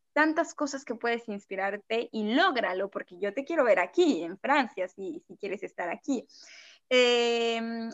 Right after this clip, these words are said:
hay muchas cosas muy buenas, pero no nos tenemos que desanimar cuando escuchamos algo negativo. Eso no significa que todos los franceses son iguales. En el mundo hay de todo y es bueno saberlo y es bueno que exista. Siempre aprendemos de esas cosas.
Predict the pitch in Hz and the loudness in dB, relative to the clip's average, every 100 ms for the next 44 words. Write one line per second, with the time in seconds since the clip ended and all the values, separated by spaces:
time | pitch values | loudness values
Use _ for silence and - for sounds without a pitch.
0 | - 247 277 294 294 - 277 269 262 254 | 6 6 6 2 0 2 2 2 2 2
1 | 247 247 240 262 277 226 214 220 233 254 | 2 0 0 -2 -2 -2 0 0 -2 -2
2 | 254 226 226 226 226 220 214 208 202 202 | -4 -4 -4 -4 -4 -4 -6 -6 -6 0
3 | 208 208 220 196 - 175 202 208 208 208 | 2 2 0 -4 -10 -12 -10 -8 0 2
4 | 214 214 220 208 196 214 208 220 196 202 | 2 0 -2 -4 -6 -8 -4 -4 -4 -6
5 | 208 208 220 208 214 208 208 208 - 294 | -4 -4 -4 -4 -6 -6 -4 -4 4 8
6 | 233 247 240 226 220 208 214 214 226 214 | 8 6 -2 0 0 0 -4 -4 -4 -4
7 | 208 208 214 226 - - - - _ - | -2 -2 -2 -6 -12 -20 -20 -20 _ -4
8 | 220 226 277 294 254 233 220 - 220 220 | 0 4 6 6 6 4 0 2 4 4
9 | 202 262 480 - _ - 240 240 247 233 | 4 4 2 -4 _ -8 -6 -4 -4 2
10 | 220 196 214 208 214 196 196 269 330 349 | 2 2 -2 -2 -4 -2 0 2 2 2
11 | 254 214 208 208 202 185 - 311 311 370 | 0 -2 -2 -4 -6 -6 -2 -2 0 2
12 | 392 - - 262 233 233 214 202 214 226 | 2 0 2 4 6 2 2 0 2 2
13 | 226 202 196 - - 233 269 302 - | -2 -6 -8 -12 -6 -6 -2 -2 -4